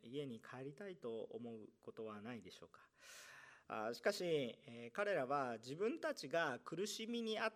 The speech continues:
たのにもかかわらず、彼らは自分たちのことを考えるのではなく、まず神様の愛を考えてみたわけです。そうすると、同じように自分が苦し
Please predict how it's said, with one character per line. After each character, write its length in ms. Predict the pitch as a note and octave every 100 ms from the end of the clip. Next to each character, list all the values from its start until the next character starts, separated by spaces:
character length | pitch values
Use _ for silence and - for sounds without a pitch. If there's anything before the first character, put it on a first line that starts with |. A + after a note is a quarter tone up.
| -
た 80 | E3
の 100 | E3+
に 100 | E3
も 140 | A#2+
か 140 | -
か 100 | B2+
わ 80 | D#3+
ら 140 | C3 F#2+
ず、 340 | A2+ A2+ F#2+ - - -
彼 200 | C4+ D4+
ら 140 | B3
は 320 | D3+ D#3 B2+ G2 F#2+
自 140 | A2 D3
分 120 | F4 G4+ -
た 80 | F4+
ち 140 | -
の 140 | F#3+ F3+
こ 120 | D#3
と 120 | E3
を 80 | C3
考 180 | - G3+ A#3+ A#3+ C4 D4
え 40 |
る 80 | G3+
の 140 | A#2
で 100 | G2+
は 120 | F#2
な 100 | F#2
く、 320 | G#2+ A2+ A#2+ F2+ - - _
ま 160 | B3+
ず 240 | G#4+ D#4+ D3
神 300 | - A4 B4
様 280 | A4 C4+ G3
の 240 | F3+ C#3+
愛 240 | F3 D3 B2+
を 80 | D3
考 160 | - C#3 C#3
え 100 | A2+
て 100 | G2
み 100 | G2+
た 100 | F#2
わ 80 | F2
け 80 |
で 100 | E2
す。 140 | E2 - - - -
そ 160 | - D#4
う 40 |
す 100 | D#4+
る 80 | E4+
と、 460 | - D#4+ C4+ B2 - - -
同 100 | E3 B3 E4 F4
じ 140 | F4
よ 260 | F#4+ F4+ G#3
う 40 |
に 140 | C3+ B2
自 180 | B2+
分 260 | F#3 C#4 C#4
が 140 | C4+
苦 320 | B3+ - A#3+ D4+
し 200 | -